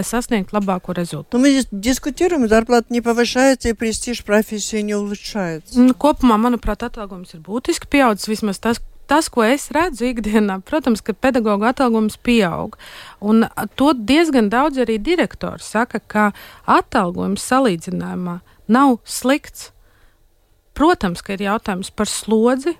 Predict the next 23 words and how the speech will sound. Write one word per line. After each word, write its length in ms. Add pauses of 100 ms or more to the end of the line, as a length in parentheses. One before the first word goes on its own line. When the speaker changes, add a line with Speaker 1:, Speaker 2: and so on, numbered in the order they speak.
Speaker 1:
protams, 540
ir 160
jautājums 480
par 160
to, 180
ka, 140
piemēram, 560
veselības 640
aprūpes 480
un 140
izglītības 720
nozares 480
darbinieki 560
strādāja 540 (500)
uz 160
milzīga, 680 (360)
es 220
nezinu, 320
izdegšanas 600 (160)
sliekšņa 680
šajā 380 (100)
gadā, 300 (100)
un 400